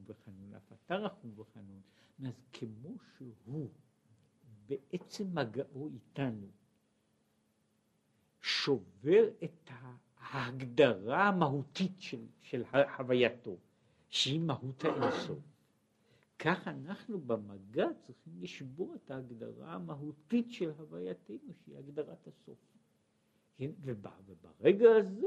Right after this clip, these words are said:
שם יש נקודת הפגישה. כן? שם יש נקודת הפגישה בינינו. אז זוהי אהבה,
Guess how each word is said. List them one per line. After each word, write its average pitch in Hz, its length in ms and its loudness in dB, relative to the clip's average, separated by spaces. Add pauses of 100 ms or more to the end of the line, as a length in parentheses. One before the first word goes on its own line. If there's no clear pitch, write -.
שם - 360 -16
יש 185 140 -12 (100)
נקודת 165 500 -20
הפגישה. 160 480 -16 (800)
כן? 139 140 -14
שם 180 300 2
יש 160 200 4
נקודת 156 520 -12
הפגישה 131 460 -18
בינינו. - 460 -20 (320)
אז - 240 -20
זוהי 147 260 -12
אהבה, 170 580 -2